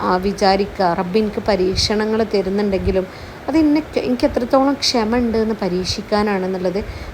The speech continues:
നമ്മളെപ്പോഴും നമ്മളെ മനസ്സിൽ കരുതുക. പിന്നെ ഒരിക്കലും നമുക്ക് എന്ത് വന്നാലും നമ്മളത്, ആ, ശപിക്കാതെ, ആ, നമ്മൾ പറയാറുണ്ട് പഴയ ആൾക്കാരൊക്കെ,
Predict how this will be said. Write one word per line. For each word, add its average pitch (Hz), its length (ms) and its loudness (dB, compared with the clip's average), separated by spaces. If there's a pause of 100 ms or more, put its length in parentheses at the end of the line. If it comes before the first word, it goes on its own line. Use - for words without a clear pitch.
നമ്മളെപ്പോഴും 330 600 2
നമ്മളെ 233 220 2
മനസ്സിൽ 208 680 0 (760)
കരുതുക. 190 460 2 (400)
പിന്നെ 330 140 4
ഒരിക്കലും 339 440 4
നമുക്ക് 262 280 2
എന്ത് 240 320 2
വന്നാലും 208 520 0
നമ്മളത്, 196 340 0
ആ, 180 480 -2
ശപിക്കാതെ, 196 1000 -2
ആ, 185 340 -4
നമ്മൾ 214 280 0
പറയാറുണ്ട് 208 440 2
പഴയ 196 280 2
ആൾക്കാരൊക്കെ, 196 520 -2